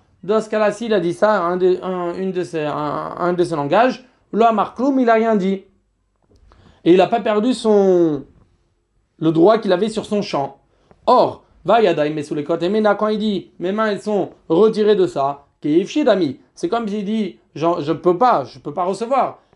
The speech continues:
Et on voit avec Atane Lo Amar Kloum, on a dit qu'il a rien dit, c'est, il a pas perdu son droit qu'il avait sur son champ. On considère pas, c'est un langage de Hefker qu'il a voulu abandonner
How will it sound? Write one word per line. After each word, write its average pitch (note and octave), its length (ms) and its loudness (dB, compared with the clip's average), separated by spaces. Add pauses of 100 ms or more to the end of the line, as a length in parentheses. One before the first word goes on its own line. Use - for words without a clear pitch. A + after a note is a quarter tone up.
(220)
Et G#3 100 6
on G#3+ 120 2
voit F#3 200 4
avec F3+ 200 -2
Atane F#3+ 280 -6
Lo B3 80 -4
Amar B3 200 -6
Kloum, C4 200 -8
on G#3 80 -6
a F#3 100 -4
dit G#3 160 -10
qu'il G3+ 180 -6
a F#3+ 60 0
rien G#3 160 -4
dit, A#3 160 -4
c'est, F#3+ 160 -2
il E3+ 140 -2
a E3 60 2
pas G3 100 -2
perdu G#3 280 -6
son G#3 180 -6
droit F3+ 240 0
qu'il G#3 120 -8
avait G3 180 -2
sur - 140 -8
son A#3 160 -6
champ. A#3+ 320 -2 (240)
On D#3 100 -8
considère F3+ 340 -4
pas, B3+ 140 0
c'est G#3 80 -6
un G3+ 60 -2
langage G3 340 0
de F#3+ 80 2
Hefker F#3 500 0
qu'il E3+ 120 0
a D#3+ 40 0
voulu F3 240 0
abandonner E3 600 0